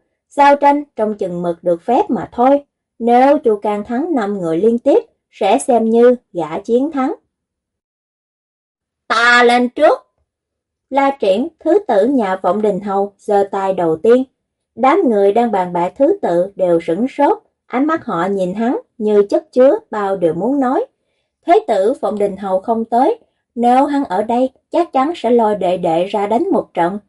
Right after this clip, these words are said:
Tất cả hậu duệ các gia tộc lớn đều có ý hỏi chủ kiến của Thẩm Lâu, chỉ mình La Triển không buồn quan tâm mà cứ thế nhảy ra. Thẩm Lâu khẽ giơ tay, ý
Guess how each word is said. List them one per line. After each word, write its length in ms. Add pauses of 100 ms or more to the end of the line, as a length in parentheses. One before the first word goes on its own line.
(320)
Tất 200
cả 180
hậu 300
duệ 220
các 280
gia 120
tộc 260
lớn 240 (260)
đều 280
có 140
ý 240
hỏi 280
chủ 240
kiến 320
của 100
Thẩm 240
Lâu, 340 (340)
chỉ 140
mình 260
La 160
Triển 340
không 240
buồn 200
quan 220
tâm 280 (280)
mà 360
cứ 100
thế 360
nhảy 320
ra. 280 (680)
Thẩm 180
Lâu 300
khẽ 300
giơ 200 (100)
tay, 240 (300)
ý 320